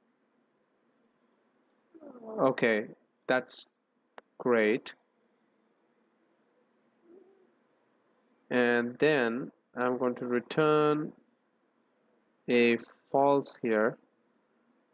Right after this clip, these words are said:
It's fine. That's what is my intention. If nothing is found, then return me false. But when should I get this exception? Well, I try to see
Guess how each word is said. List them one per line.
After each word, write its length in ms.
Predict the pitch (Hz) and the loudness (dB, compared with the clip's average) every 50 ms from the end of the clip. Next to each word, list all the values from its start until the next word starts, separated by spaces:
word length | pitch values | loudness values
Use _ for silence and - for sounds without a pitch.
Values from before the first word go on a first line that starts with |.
| _ _ _ - | _ _ _ -14
It's 220 | 120 - - - | -14 -14 -12 -12
fine. 420 | - - 120 110 107 107 113 160 180 - _ _ - - - | -6 -2 -2 0 0 0 -2 -4 -8 -12 _ _ -20 -8 -2
That's 280 | - 123 123 - - - | -2 -2 -2 -2 -4 -2
what 280 | 139 131 131 127 - - | 0 2 0 0 -2 -6
is 180 | 110 127 - - | -8 -8 -4 -2
my 140 | 123 120 117 | -2 0 0
intention. 580 | 120 113 - 143 123 123 120 120 113 110 110 | -2 -2 -2 -2 -2 -2 -2 -4 -4 -2 -2
If 140 | 120 120 - - - | -2 -2 -2 -4 -2
nothing 260 | - 127 - 160 151 | -2 -2 0 0 0
is 120 | 147 143 - | 0 0 0
found, 400 | - 147 147 139 127 123 123 120 | 0 2 2 4 2 2 2 2
then 140 | 127 123 | 2 0
return 280 | 127 120 135 135 131 131 | 2 0 -2 -2 0 0
me 80 | 127 123 - | -2 -2 -2
false. 360 | - 113 - - 113 - - - _ _ _ - - - _ _ - | -2 -2 -2 -4 -6 -12 -16 -20 _ _ _ -20 -20 -20 _ _ 0
But 300 | 147 143 143 143 - - - _ _ _ _ _ _ _ _ _ _ _ - - | 0 0 0 0 -4 -12 -20 _ _ _ _ _ _ _ _ _ _ _ -20 -16
when 320 | - 143 139 151 190 214 | -8 -2 0 0 2 2
should 180 | 196 - 196 185 | 0 0 2 2
I 420 | 175 175 175 175 175 175 156 - - - - 160 | 4 4 4 2 2 0 -2 -4 -8 -14 -6 0
get 160 | 151 165 165 | 2 2 4
this 160 | 170 180 175 | 2 2 2
exception? 640 | 175 147 - - 170 175 175 - - 196 202 208 - _ _ _ _ _ _ _ _ - | 2 2 2 2 0 0 0 0 -2 -2 -2 -4 -8 _ _ _ _ _ _ _ _ 0
Well, 140 | 156 156 | 2 4
I 100 | 156 151 | 4 2
try 420 | 151 - - - - 185 185 196 208 | 0 -2 -6 -4 0 2 2 2 0
to 200 | 196 - 185 165 | 0 -2 -4 -6
see 640 | - - - - 185 175 160 139 131 131 151 160 | -6 -8 -6 -2 0 2 2 4 4 4 2 0